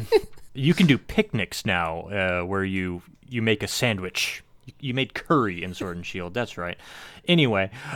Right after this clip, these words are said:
and you, you can buy lots of sandwich ingredients in town, which is, is, again, you have to spend money, which, uh, I'm just,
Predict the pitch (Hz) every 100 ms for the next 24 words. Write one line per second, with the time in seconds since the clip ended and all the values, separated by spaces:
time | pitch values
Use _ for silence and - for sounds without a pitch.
0 | - 135 120 127 160 160 151 135 139 131
1 | 120 - - 127 123 120 - 117 117 110
2 | 110 104 113 101 - 107 107 104 98 95
3 | - 98 104 98 92 98 95 95 92 87
4 | - - - 92 90 92 92 90 90 87
5 | - 87 - 85 82 85 87 85 - -